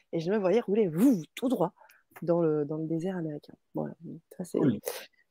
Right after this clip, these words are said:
Speaker 1: les <laughs> imaginations. On a, on a nos retours de nos chers, euh, auditeurs. On va bien évidemment les afficher. Alors, attends, on reprend du début.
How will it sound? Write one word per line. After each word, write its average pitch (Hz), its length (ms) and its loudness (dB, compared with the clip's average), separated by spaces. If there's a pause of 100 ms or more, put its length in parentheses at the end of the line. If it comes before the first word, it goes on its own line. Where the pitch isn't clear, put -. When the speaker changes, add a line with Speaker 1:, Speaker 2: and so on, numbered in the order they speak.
Speaker 1:
les 175 260 10
<laughs> 170 440 2
imaginations. 202 560 10
On 220 100 12
a, 214 100 8 (300)
on 214 120 8
a 233 100 12
nos 220 140 10
retours 202 360 6
de 170 100 2
nos 170 140 2
chers, 190 240 -2
euh, 151 280 4
auditeurs. 175 480 6
On 160 60 0
va 147 260 4
bien 175 220 2
évidemment 160 540 0 (260)
les 180 300 6 (240)
afficher. 185 400 4
Alors, 170 180 6
attends, 151 220 0
on 151 80 -2
reprend 170 280 0
du 175 100 -2
début. 160 340 -2